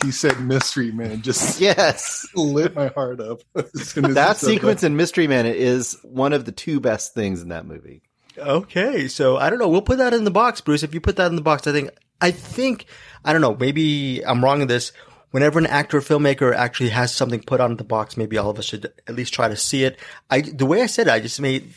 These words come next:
Speaker 3: I, I made, I made the, the, the plebes, us, look like a low rent human beings. <laughs> If Nathan Day put something in,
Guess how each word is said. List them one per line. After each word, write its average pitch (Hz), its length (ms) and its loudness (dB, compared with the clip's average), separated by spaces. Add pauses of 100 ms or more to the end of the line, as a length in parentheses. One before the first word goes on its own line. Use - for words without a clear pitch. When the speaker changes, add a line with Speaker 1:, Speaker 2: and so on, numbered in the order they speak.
(120)
Speaker 3:
I, 131 200 -8
I 139 100 -6
made, 151 380 -4 (280)
I 185 140 0
made 202 300 2
the, 175 200 0 (180)
the, - 100 -4
the 190 120 2
plebes, 262 500 0
us, - 320 0 (260)
look 180 380 -2
like 202 180 0
a 190 100 4
low 202 440 0
rent 220 260 2
human 226 280 2
beings. 170 420 0
<laughs> 139 280 -4 (360)
If 220 100 4
Nathan 220 320 2
Day 226 200 2
put 208 200 2
something 170 300 0
in, 160 180 -2